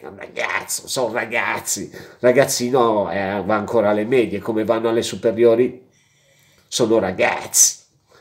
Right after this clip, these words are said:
Pare abbia chiesto personalmente di essere tutelato contro la madre colpevole di aver postato sul web fotografie e commenti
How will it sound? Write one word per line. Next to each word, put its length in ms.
Pare 240
abbia 280
chiesto 400
personalmente 800
di 100
essere 380
tutelato 580
contro 300
la 120
madre 380
colpevole 580
di 120
aver 180
postato 480
sul 200
web 280
fotografie 680
e 40
commenti 720